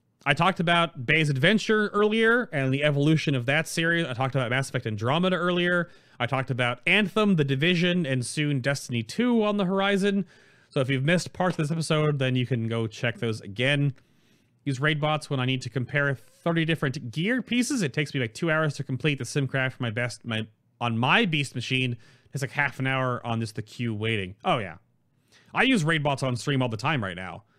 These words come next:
So, what if they're overtuned it on purpose so that there are a bunch of guilds get stuck on Seven of Nine, that the U S had a chance to catch up? They don't care about that. Overtuned could definitely be a thing. That's, that's a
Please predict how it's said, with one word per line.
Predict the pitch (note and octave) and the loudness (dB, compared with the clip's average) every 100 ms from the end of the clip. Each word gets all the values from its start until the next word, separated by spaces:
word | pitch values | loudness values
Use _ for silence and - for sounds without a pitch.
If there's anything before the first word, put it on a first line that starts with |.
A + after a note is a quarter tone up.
| _ _ _ | _ _ _
So, | - A2 G2+ F#2+ F#2+ _ _ _ _ _ _ _ _ _ - | -12 -6 -6 -6 -12 _ _ _ _ _ _ _ _ _ -8
what | - F#3+ | 0 2
if | |
they're | G3+ F#3+ | 4 4
overtuned | F#3+ G3 F3+ G3+ G3 | 6 4 2 2 2
it | D#3 | 2
on | C3+ | -2
purpose | - A#3 A3+ A3+ | 0 0 2 0
so | - | 2
that | E3+ D3 | 0 0
there | C3+ C3+ | 0 0
are | |
a | B2 | 2
bunch | D3+ F3 | 2 0
of | D3 | 0
guilds | C#3+ D#3+ C3+ | 0 2 2
get | C3 | -2
stuck | - - D#3+ | -2 -2 0
on | C#3+ | -2
Seven | A#2+ D3+ C3 | -2 -2 -2
of | A#2 | -2
Nine, | C3 C#3 C#3 C3+ C3 - - - | 0 0 2 0 -4 -14 -8 -4
that | A2+ | -4
the | |
U | A2 C#3 C#3+ | 0 0 0
S | - | -2
had | |
a | B2+ | -4
chance | - C#3 | -2 -4
to | B2+ | -4
catch | A2+ - D#3 - | -6 -4 -2 0
up? | D#3 - - _ | -2 -4 -14 _
They | - | 0
don't | G#3 E3 | 0 0
care | C#3+ | -2
about | A#2 G#2 G#2 | -2 -2 -4
that. | F#2+ - _ _ _ _ _ _ _ _ _ _ _ - | -6 -8 _ _ _ _ _ _ _ _ _ _ _ 2
Overtuned | F#3+ G#3 F#3+ - A#3 A3+ G3 C#3+ | 4 6 2 4 4 6 4 2
could | F3+ D3 | 0 2
definitely | C#3+ D3 C#3 C3 | 2 2 0 0
be | B2 | 0
a | A#2+ | -2
thing. | G#2+ E3+ C#3+ | 0 2 2
That's, | A2+ A#2 - - | 2 -2 -6 -10
that's | - G#2+ | -8 -6
a | G#2+ F#2+ F#2+ | -4 -6 -8